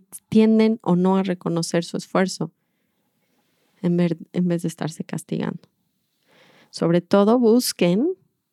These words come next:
maneras de exponerse donde el aprendizaje sea este y no el "me dieron la promoción, me aplaudieron la gente afuera,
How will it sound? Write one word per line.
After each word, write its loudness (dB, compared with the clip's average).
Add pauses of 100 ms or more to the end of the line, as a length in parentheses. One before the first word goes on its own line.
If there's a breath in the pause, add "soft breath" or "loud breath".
(260)
maneras 4
de 2
exponerse -2 (180)
donde 2
el 2
aprendizaje -2
sea -2
este -2 (340)
y 2
no 4
el 4 (280 soft breath)
"me 0
dieron 2
la -2
promoción, -2 (280 soft breath)
me -2
aplaudieron 0
la -4
gente -6
afuera, -2